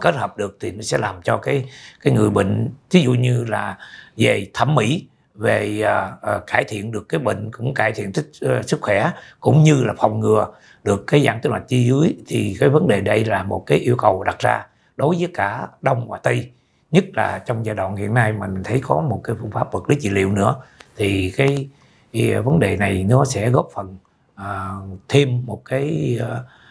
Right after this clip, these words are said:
hỗ trợ tốt nhất trong cái vấn đề các cái bệnh cảnh nói chung, cũng như là vấn đề mà,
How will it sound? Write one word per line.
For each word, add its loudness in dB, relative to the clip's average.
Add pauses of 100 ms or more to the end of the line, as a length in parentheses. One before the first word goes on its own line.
(140)
hỗ 4
trợ -2
tốt 0
nhất 4 (200)
trong -6
cái -6
vấn -4
đề -2
các -4
cái -6
bệnh -6
cảnh -8
nói 2
chung, 2
cũng -6
như 0
là -2
vấn -2
đề -2
mà, -6